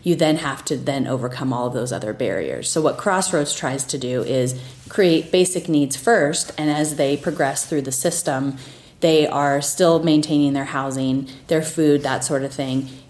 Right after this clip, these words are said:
um, pr-, getting all the services provided, and then they start their job employment,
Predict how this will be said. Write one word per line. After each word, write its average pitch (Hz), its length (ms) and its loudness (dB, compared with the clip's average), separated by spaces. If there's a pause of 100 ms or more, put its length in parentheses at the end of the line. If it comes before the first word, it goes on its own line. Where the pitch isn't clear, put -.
(120)
um, 135 480 -6 (180)
pr-, 190 100 -2
getting 165 360 2
all 147 100 4
the 151 80 0
services 151 460 -2
provided, 135 600 -2
and 147 260 -2
then 143 400 2
they 127 100 0
start 127 380 -4
their 127 160 -2
job 127 320 -4
employment, 127 580 -2